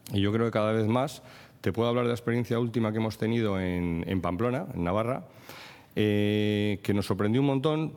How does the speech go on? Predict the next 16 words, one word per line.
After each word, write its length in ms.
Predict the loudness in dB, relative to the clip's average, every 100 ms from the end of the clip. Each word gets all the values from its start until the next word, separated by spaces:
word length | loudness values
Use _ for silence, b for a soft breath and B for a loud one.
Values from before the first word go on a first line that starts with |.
| -4
porque, 420 | -4 -2 -2 -2 -2
eh, 400 | 0 0 0 0
hicimos 600 | -2 0 0 0 -2 -4
un, 320 | -2 0 0
nosotros 240 | 0 -2 -2
ahí 100 | 0
le, 160 | 0
le 140 | 0 0
llamamos 260 | 0 -2 -2
el 80 |
chiquiciclo 520 | -4 -2 -4 -4 -4 -4
submarino 480 | -2 -2 -2 -4
para 240 | -6 -6 -4
los 160 | -4
chiquis, 280 | -4 -6 -4
¿no? 120 | -6